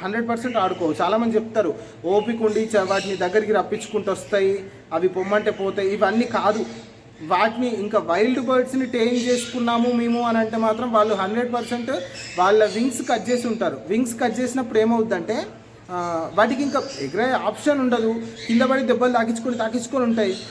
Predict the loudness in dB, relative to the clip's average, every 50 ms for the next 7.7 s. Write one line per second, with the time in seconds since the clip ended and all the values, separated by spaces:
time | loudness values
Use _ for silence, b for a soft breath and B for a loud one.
0 | -16 -14 -10 -8 -4 0 2 2 2 2 2 2 2 2 2 2 0 2 2 2
1 | 0 2 2 2 2 2 4 2 0 0 0 -2 -4 -2 -2 -2 0 0 0 0
2 | 0 -2 -2 0 0 0 0 0 0 -2 -2 -2 -2 -2 0 -2 0 0 0 0
3 | 2 2 2 2 2 2 2 2 0 0 -4 -2 0 -2 -2 -2 -2 -4 -8 -8
4 | -8 -8 -8 -8 -8 -10 -8 0 4 4 4 6 4 2 2 2 2 2 0 -2
5 | -4 -4 -4 -2 -2 -2 -2 -4 -6 -6 -2 0 0 0 0 0 0 -2 2 2
6 | 4 4 4 4 2 0 2 2 2 2 2 0 -2 -2 0 0 0 0 2 0
7 | 2 0 -2 -2 -2 -4 -2 0 0 0 0 0 -2